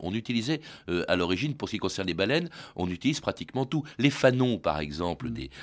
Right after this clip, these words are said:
Speaker 1: des baleines franches, euh, c'est, ça servait à quoi ?
Speaker 2: Alors les fanons, c'est une longue mat-, lamelle de matière cornue, qui est de la kératine, c'est la même matière que les ongles, qui pend de la mâchoire supérieure.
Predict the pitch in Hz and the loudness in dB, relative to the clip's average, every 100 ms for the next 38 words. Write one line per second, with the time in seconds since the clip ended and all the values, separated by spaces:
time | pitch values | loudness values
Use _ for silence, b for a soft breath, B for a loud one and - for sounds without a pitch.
0 | B 67 78 80 78 71 - 131 156 156 | B -2 2 2 2 -2 -4 -2 0 -2
1 | B B - - - - 123 139 151 92 | B B -4 -2 -4 -2 -2 0 2 2
2 | - 78 69 B B - 139 139 151 151 | 0 -4 -4 B B -2 2 4 2 0
3 | 147 160 175 - 135 139 131 127 123 127 | -2 0 0 0 -4 -2 0 4 6 6
4 | 143 117 120 - - 127 120 127 143 139 | 6 4 2 2 -2 2 8 8 10 8
5 | 120 113 113 117 117 - 120 - 135 113 | 6 4 4 4 2 0 0 4 4 6
6 | 139 156 110 110 101 139 117 - 135 - | 4 4 0 -2 0 2 2 2 0 0
7 | 107 110 131 120 - 120 - 117 113 131 | 2 4 4 4 2 -4 0 2 4 4
8 | 170 147 139 113 107 123 127 - 135 - | 2 0 0 4 6 6 4 2 -4 -6
9 | 123 117 131 156 202 | -4 -2 0 0 -2